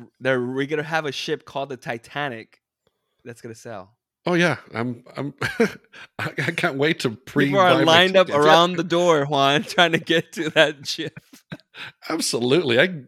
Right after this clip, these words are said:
Speaker 2: absolutely. Uh, holy cow, I could make a lot of jokes, but we'll just leave it there. I don't wanna alienate any, any, pe-, you know, any of our listeners.
Speaker 1: Yeah.
Speaker 2: But no, I don't wanna get on the Titanic. No gracias. No gracias. No, thank you.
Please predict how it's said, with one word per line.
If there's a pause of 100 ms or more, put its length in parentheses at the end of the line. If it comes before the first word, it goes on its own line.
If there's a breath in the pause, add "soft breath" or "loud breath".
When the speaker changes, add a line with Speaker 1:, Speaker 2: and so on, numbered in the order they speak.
(100)
Speaker 2:
absolutely. (220)
Uh, (380)
holy
cow,
I
could
make
a
lot
of
jokes,
but (400)
we'll
just
leave
it
there.
I
don't
wanna
alienate
any, (320)
any,
pe-,
you
know, (400)
any
of
our
listeners.
Speaker 1:
Yeah. (720 soft breath)
Speaker 2:
But
no,
I
don't
wanna
get
on
the
Titanic.
No
gracias.
No
gracias.
No,
thank
you.